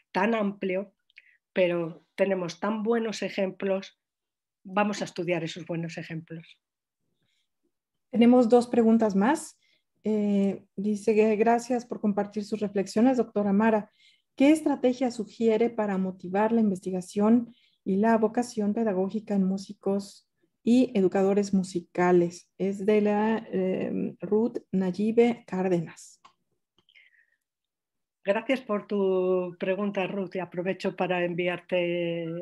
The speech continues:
Speaker 1: un saludo, dado que nos, nos conocemos personalmente. En, a ver,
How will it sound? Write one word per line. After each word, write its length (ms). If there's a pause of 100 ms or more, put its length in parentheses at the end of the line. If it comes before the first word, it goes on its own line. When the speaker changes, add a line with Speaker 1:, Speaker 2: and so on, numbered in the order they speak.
(120)
Speaker 1:
un 220
saludo, 540 (120)
dado 400
que 440 (400)
nos, 420 (440)
nos 180
conocemos 460
personalmente. 800 (640)
En, 760 (260)
a 80
ver, 320